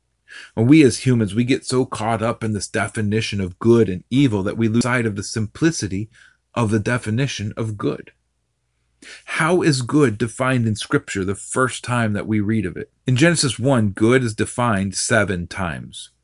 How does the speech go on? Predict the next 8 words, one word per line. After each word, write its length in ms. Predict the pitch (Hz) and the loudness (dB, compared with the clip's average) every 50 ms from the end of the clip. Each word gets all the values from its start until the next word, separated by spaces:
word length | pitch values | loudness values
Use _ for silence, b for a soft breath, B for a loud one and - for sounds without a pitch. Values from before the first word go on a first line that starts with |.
| _ _ _ _ _ _ _ | _ _ _ _ _ _ _
And 180 | - 113 120 120 | 0 2 4 4
when 160 | 135 151 151 | 4 4 4
are 440 | 143 107 117 120 127 131 127 117 101 | 2 0 0 2 2 4 4 2 2
those 280 | 101 101 107 104 - | 2 0 0 0 -2
seven 400 | - 113 107 104 107 113 113 107 | -2 -2 -2 -2 -2 -2 -2 -4
times 460 | 98 - 107 110 113 117 117 110 101 | -4 -4 -2 0 0 0 -2 -4 -4
declared? 680 | - - 98 - - - 98 101 101 117 135 139 156 143 - _ _ _ _ _ _ _ _ _ _ _ _ _ _ _ _ _ _ _ _ _ - | -6 -8 -8 -8 -8 -6 -4 -2 0 0 0 -2 -4 -8 -12 _ _ _ _ _ _ _ _ _ _ _ _ _ _ _ _ _ _ _ _ _ -4
Only 480 | 117 117 131 147 160 170 175 170 - | 0 0 2 2 2 2 0 0 -2